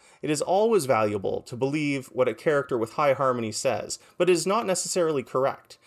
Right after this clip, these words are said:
Thus, one may say to a wisher, "Your vision of the world inspires me, but I fear it is not truth." Wishers rely on the harmony attribute. But there's also deceptive harmony.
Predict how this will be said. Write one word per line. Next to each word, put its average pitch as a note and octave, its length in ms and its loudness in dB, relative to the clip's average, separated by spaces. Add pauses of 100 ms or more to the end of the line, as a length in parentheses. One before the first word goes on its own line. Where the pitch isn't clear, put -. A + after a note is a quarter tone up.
(200)
Thus, E3+ 380 2 (240)
one E3 360 2
may F3+ 160 2
say F3 240 2
to D3 160 -2
a C#3 40 2
wisher, B2 480 -2 (180)
"Your F#3 220 2
vision F#3+ 340 2
of E3+ 60 -4
the D#3+ 60 -4
world D#3+ 280 0
inspires D#3 540 -2
me, - 280 -10
but B2+ 140 4
I D3 140 4
fear D3 360 0
it A#2 60 0
is A2 100 -2
not A#2+ 260 -2
truth." - 520 -8 (360)
Wishers B2+ 680 -2
rely A#2 340 2
on G#2+ 100 -2
the G2+ 80 -6
harmony A#2+ 460 -2
attribute. - 600 -12 (540)
But C3 120 -6
there's E3 180 0
also A3 260 0
deceptive E3+ 680 -2
harmony. - 580 -6